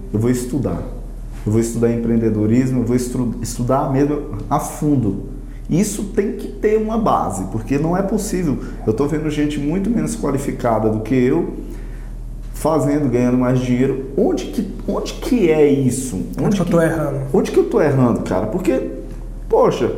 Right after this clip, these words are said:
Speaker 1: outras pessoas ganham dinheiro nas minhas costas e eu não consigo ganhar dinheiro com o meu próprio trabalho,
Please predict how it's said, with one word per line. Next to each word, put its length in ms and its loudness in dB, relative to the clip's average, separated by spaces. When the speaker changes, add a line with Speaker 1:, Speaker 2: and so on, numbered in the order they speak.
Speaker 1:
outras 300 4
pessoas 360 4
ganham 200 4
dinheiro 260 4
nas 140 0
minhas 220 0
costas 500 2
e 40 2
eu 120 4
não 80 2
consigo 320 0
ganhar 180 2
dinheiro 240 4
com 60 -4
o 40 -2
meu 120 2
próprio 300 0
trabalho, 540 0